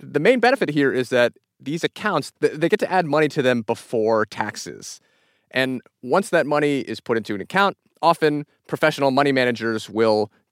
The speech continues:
decide where to invest it. So according to the Investment Company Institute, about seventy percent of that money gets invested in the stock market.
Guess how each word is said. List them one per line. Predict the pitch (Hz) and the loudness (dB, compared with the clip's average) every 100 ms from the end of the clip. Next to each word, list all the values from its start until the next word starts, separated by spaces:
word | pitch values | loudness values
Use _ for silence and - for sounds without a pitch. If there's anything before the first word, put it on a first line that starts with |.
| - | -8
decide | 120 113 110 110 | 0 4 4 4
where | 92 117 | 2 4
to | 123 | 4
invest | 107 92 85 - | 2 0 -6 -8
it. | - - _ _ _ _ | -16 -18 _ _ _ _
So | - 156 | 0 2
according | 151 208 220 | 4 2 0
to | 175 | 0
the | 147 135 127 - _ _ | 0 0 -2 -6 _ _
Investment | - 123 147 175 160 - | -6 2 2 2 -2 -2
Company | - 147 135 123 - | -2 -2 0 -2 -4
Institute, | 135 - 101 92 82 - _ _ | -8 -8 -10 -8 -10 -12 _ _
about | - 131 127 - | 2 4 4 0
seventy | - - - 196 226 208 190 | -16 -6 -2 0 0 -2 0
percent | 151 - 156 151 | -2 0 2 2
of | 120 | 4
that | 120 107 | 2 4
money | 113 110 | 2 0
gets | 110 - | -2 -4
invested | 98 87 - - 82 - | -4 -4 -6 -8 -12 -10
in | - | -8
the | 123 | -6
stock | - 214 - | 2 4 4
market. | 104 95 - | -4 -6 -18